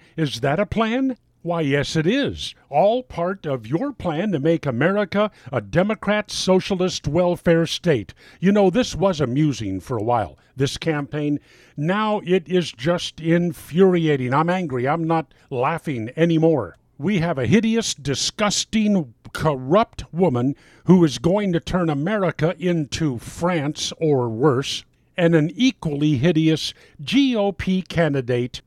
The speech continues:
who never won a majority of the votes in any primary, but nonetheless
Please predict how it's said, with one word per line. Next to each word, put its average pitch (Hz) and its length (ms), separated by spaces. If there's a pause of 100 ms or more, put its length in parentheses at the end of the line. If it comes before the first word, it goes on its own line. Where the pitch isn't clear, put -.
(120)
who 262 300
never 202 840
won 143 600 (160)
a 170 80
majority 165 840
of 170 140
the 175 80
votes 160 420
in 135 260
any 254 240
primary, 151 800 (300)
but 143 240
nonetheless 180 880